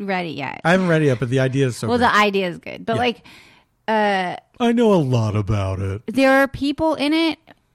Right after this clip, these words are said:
Speaker 1: so it's not just one person. There are people in it. So they're gonna have to be together on the set. <laughs>
Speaker 2: See, honey, you fucked up. Should have written a one-person T V show.
Speaker 1: I know, right? <laughs>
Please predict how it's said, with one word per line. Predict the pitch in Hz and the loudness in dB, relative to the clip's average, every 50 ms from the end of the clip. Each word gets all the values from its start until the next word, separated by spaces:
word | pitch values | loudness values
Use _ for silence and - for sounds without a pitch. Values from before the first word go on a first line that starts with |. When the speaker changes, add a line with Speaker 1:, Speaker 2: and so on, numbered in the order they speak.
| _ _ - | _ _ -20
Speaker 1:
so | - - - 247 240 226 220 214 - | -10 -4 0 0 2 2 2 0 0
it's | - 220 247 | 0 0 0
not | 254 254 226 | 0 0 -2
just | 226 247 233 | -4 -6 -4
one | 220 226 202 202 196 196 190 | -2 -2 -2 -2 -2 -4 -6
person. | - 185 175 175 - - - 92 - - 175 _ _ _ _ _ _ _ _ _ _ | -6 -6 -8 -8 -10 -14 -16 -16 -16 -16 -18 _ _ _ _ _ _ _ _ _ _
There | - 196 190 190 185 | -2 -2 0 0 -2
are | 180 | -2
people | - 202 208 202 - 175 143 | -4 -4 -6 -6 -6 -8 -8
in | 131 131 | -8 -10
it. | 120 - - _ | -12 -14 -16 _
So | - - 208 | -12 -6 -4
they're | 196 214 214 | -2 0 0
gonna | 208 220 220 | 0 0 0
have | 226 220 214 208 - | 0 -2 -4 -4 -6
to | 208 | -8
be | 185 196 202 | -6 -6 -4
together | 185 190 175 - 196 196 190 196 185 | -6 -6 -4 -4 -4 -2 -2 -2 -4
on | 175 180 165 | -6 -6 -8
the | 170 | -12
set. | - - - 170 147 - - - _ | -12 -8 -6 -6 -6 -6 -10 -14 _
<laughs> | - - - - - - - - 233 208 - - 196 - - 202 - - 208 - - - - - - - - - | -14 -14 -12 -14 -16 -14 -10 -6 -6 -6 -6 -8 -12 -12 -14 -16 -16 -14 -16 -16 -16 -18 -20 -20 -20 -20 -20 -18
Speaker 2:
See, | - - - 147 135 | -10 -6 -2 0 0
honey, | 139 139 135 135 135 | 0 0 0 -2 -2
you | 135 123 | -4 -4
fucked | - 131 120 - | -4 -6 -4 -2
up. | 139 135 131 131 - | -4 -4 -4 -6 -10
Should | - - 123 117 | -12 -8 -6 -6
have | 120 120 | -6 -4
written | 117 123 120 120 | -4 -4 -2 0
a | 131 117 | -2 -2
one-person | - - 139 120 123 131 135 127 - 131 127 - - 127 120 117 | -2 -2 -4 -2 -2 -2 -2 -2 -2 -2 -2 -2 -4 -6 -6 -6
T | 110 - 127 | -6 -6 -4
V | 120 135 | -2 0
show. | - | 2
Speaker 1:
I | 269 240 | 2 4
know, | - - - 214 208 | 4 4 4 2 2
right? | 190 175 165 175 208 214 - - | 0 -2 -4 -6 -8 -10 -10 -12
<laughs> | 190 202 226 233 - - - - - - - - - | -14 -12 -12 -14 -16 -18 -20 -20 -20 -20 -18 -18 -18